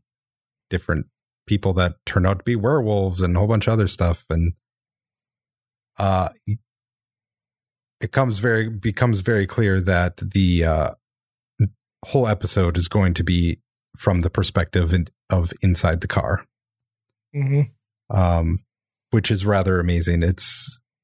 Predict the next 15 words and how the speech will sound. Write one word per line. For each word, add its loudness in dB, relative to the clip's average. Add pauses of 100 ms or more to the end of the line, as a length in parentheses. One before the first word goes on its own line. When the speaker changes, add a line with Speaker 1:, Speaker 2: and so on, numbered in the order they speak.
(140)
Speaker 1:
I 0
really 0
like 0
these 0
type 0
of 0
episodes 2
where 2
they 0
kind 0
of 0
think -2
outside 0
the -2
box 0